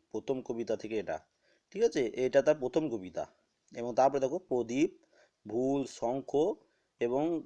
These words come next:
কঙ্কাঞ্জলি ইত্যাদি উল্লেখযোগ্য কাব্যগ্রন্থ তার লেখা। এরপর দেখো নেক্সট পেজ। এরপর আমরা যাকে পড়া-,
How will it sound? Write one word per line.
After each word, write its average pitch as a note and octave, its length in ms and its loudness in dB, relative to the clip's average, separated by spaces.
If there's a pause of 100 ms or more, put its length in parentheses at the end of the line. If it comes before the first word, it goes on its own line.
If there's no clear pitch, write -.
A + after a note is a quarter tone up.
কঙ্কাঞ্জলি B2 1000 0
ইত্যাদি A#2 440 0
উল্লেখযোগ্য B2 520 0
কাব্যগ্রন্থ G#2 560 2
তার G#2 220 0
লেখা। F2 320 -4 (920)
এরপর C#3 280 0
দেখো C#3 380 0 (180)
নেক্সট C3 340 -4
পেজ। F#2 320 -6 (3250)
এরপর D#3 340 4
আমরা C#3+ 220 4
যাকে B2+ 180 2
পড়া-, A2 320 2